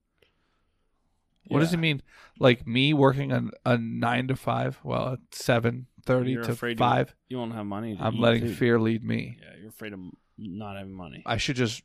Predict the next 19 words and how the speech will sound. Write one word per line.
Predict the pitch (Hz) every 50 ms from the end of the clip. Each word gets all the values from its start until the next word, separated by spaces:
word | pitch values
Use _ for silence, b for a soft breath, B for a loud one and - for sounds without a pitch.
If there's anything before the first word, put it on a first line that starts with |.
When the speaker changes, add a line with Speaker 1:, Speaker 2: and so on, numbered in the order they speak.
| _
Speaker 1:
<clears throat> | - - - - - 170 139 110
rob | 110 113 117 127 127 131
a | 120
bank | 123 - - 113 113 117 127 127 117 - -
in | - 123 120 113 110
Brazil, | 104 - 117 110 104 107 120 123 117 117 123
and | 123 120 120
then | - 120
I'll | 123 120 123
be | 123 110
fine. | - - 120 113 110 104 - 127 - -
Speaker 2:
No, | - - 110
just | - - - -
quit | 185 160 -
your | 156 175
job. | 185 190 - - _ _ _ _ _ _ -
Speaker 1:
I'll | - 113 117
steal | - - - - 143 135 127
fuel | - - - - - 139 135 143 135 120 117 120 -